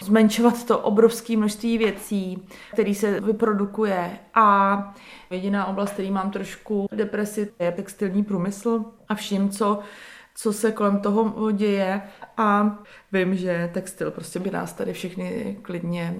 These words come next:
utopil, kdyby se to provalilo, takže doufám, že, ale, ale taky je to jedna z priorit, která se řeší, protože se ví, že tohle je obrovský, o velký problém. Ale líbí se mi spíš taky dílčí,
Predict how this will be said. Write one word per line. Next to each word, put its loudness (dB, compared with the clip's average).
utopil, -2
kdyby -6
se -6
to 0
provalilo, 2
takže -2
doufám, -2
že, -6
ale, -2
ale 2
taky -6
je 0
to -4
jedna 0
z -8
priorit, 0
která -4
se -6
řeší, -10
protože -8
se -6
ví, -8
že -6
tohle -6
je -6
obrovský, -10
o -4
velký -4
problém. -8
Ale 4
líbí 4
se 2
mi 4
spíš -6
taky -2
dílčí, -2